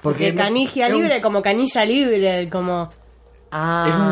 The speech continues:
Speaker 1: un juego de palabras.
Speaker 3: Claro.
Speaker 1: Muy inteligente.
Speaker 3: Muy bueno.
Speaker 2: El tema de la intro, excelente. La
Speaker 1: Mm.
Speaker 2: intro en sí es brillante. Tipo, ¿conocés el tema de la intro?
Speaker 1: Choripanes y soda.
Speaker 3: No.
Speaker 2: Charlotte Champagne Choripán.
Speaker 3: Ah,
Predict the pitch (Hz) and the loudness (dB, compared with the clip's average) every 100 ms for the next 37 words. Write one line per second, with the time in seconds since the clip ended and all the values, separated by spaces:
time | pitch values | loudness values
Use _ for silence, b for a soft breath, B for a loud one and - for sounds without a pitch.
0 | 170 151 190 185 151 151 160 117 117 - | 0 0 0 2 2 2 2 0 -6 -10
1 | 135 127 123 - 131 156 143 120 117 131 | -12 -12 -12 -4 0 2 2 0 -2 -2
2 | 92 131 139 139 127 269 269 339 381 370 | -4 -6 -2 -2 0 -2 0 0 0 2
3 | 240 208 202 254 285 294 302 320 - - | 0 0 2 0 0 0 -2 -4 -10 -20
4 | - _ _ - 156 - 165 190 202 202 | -20 _ _ -14 -12 -6 0 0 2 2
5 | 208 220 _ _ _ _ - 196 233 330 | 0 -2 _ _ _ _ 2 4 4 4
6 | 320 294 220 254 269 247 185 - 220 233 | 4 2 2 -2 -2 -2 -4 0 0 0
7 | 220 214 233 B B B 214 208 202 - | 0 -2 -2 B B B 0 2 2 -2
8 | _ _ - 185 170 214 208 196 196 175 | _ _ -4 -4 0 0 0 0 0 0
9 | 170 180 170 - - 110 104 120 120 - | -2 -4 -6 -6 -6 -4 -2 0 -2 -4
10 | - - 98 95 113 107 131 208 185 202 | -12 -12 -10 -4 -2 0 0 2 2 2
11 | 226 247 - 196 180 208 214 220 240 226 | 0 -2 -2 -2 0 0 0 -2 -2 -2
12 | 214 226 185 170 175 160 | -2 0 0 -2 -6 -8